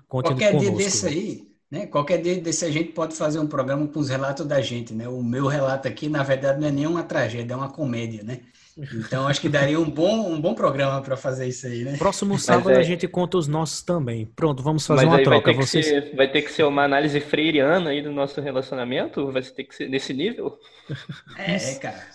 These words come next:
Speaker 2: seria
Speaker 3: É, porque a
Speaker 2: legal,
Speaker 3: gente
Speaker 2: hein?
Speaker 3: subiu o sarrafo aí pro, pros ouvintes, tem que subir pra gente
Speaker 1: A gente tem
Speaker 3: também,
Speaker 1: que
Speaker 3: né?
Speaker 1: fazer uma troca com os ouvintes. Os ouvintes vão mandar as histórias tragicômicas dele e a gente conta as nossas. E é,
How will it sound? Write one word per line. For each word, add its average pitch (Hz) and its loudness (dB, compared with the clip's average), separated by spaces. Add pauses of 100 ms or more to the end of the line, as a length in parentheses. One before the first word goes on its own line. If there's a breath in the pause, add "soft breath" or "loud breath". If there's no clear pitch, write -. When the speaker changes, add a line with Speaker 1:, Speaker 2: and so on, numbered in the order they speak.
Speaker 2:
seria 107 -14
Speaker 3:
É, 139 4
porque - 0
a 131 6
Speaker 2:
legal, - 4
Speaker 3:
gente 127 0
Speaker 2:
hein? - -6
Speaker 3:
subiu 160 4
o 175 2
sarrafo 165 4
aí 165 0
pro, 165 0
pros 156 -6
ouvintes, 151 -6
tem 208 -2
que - -12
subir 240 -10
pra 311 -10
gente 247 -8
Speaker 1:
A 113 0
gente 135 0
tem 165 -2
Speaker 3:
também, - -2
Speaker 1:
que - -12
Speaker 3:
né? - -14
Speaker 1:
fazer 160 2
uma 180 0
troca 147 -2
com 147 -4
os 143 -2
ouvintes. 113 -4
Os 127 -2
ouvintes 135 -4
vão 139 -4
mandar 135 0
as 117 -4
histórias 117 -6
tragicômicas 117 -8
dele 147 -2
e - -2
a 147 -4
gente 143 -6
conta 143 -4
as 123 -6
nossas. 95 -12
E 113 -8
é, 143 -10